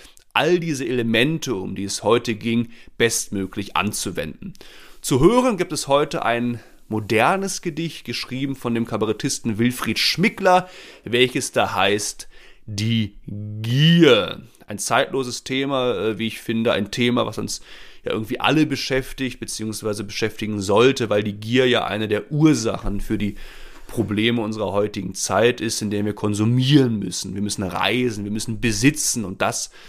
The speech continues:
um jeden Preis, auch wenn die Welt dabei flöten geht.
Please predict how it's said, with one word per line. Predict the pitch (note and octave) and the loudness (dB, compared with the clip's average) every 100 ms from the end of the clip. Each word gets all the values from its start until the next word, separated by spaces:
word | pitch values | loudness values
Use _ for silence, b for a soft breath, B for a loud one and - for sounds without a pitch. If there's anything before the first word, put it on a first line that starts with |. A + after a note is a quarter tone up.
| B B B | B B B
um | G#2+ G#2 | -4 -2
jeden | G#2 G#2+ | 0 -2
Preis, | - D#2+ F#2+ G2+ - | -4 0 2 2 2
auch | G2+ | 0
wenn | G#2 | 2
die | A2 G#2 | 2 2
Welt | G2+ G3+ | 2 2
dabei | - F2+ | 0 -2
flöten | - F2+ F2+ A2 G#2 | -2 -4 -4 -4 -6
geht. | C#2 - | -8 -10